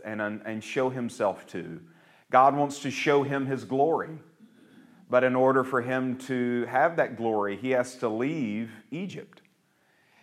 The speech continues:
And he has to walk away from that wealth, that prestige, um, that type of, of honor.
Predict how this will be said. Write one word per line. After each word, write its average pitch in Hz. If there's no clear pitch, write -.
And 120
he 123
has 123
to 123
walk 127
away 113
from 110
that 120
wealth, 107
that 110
prestige, 110
um, 107
that 110
type 113
of, 101
of 101
honor. 104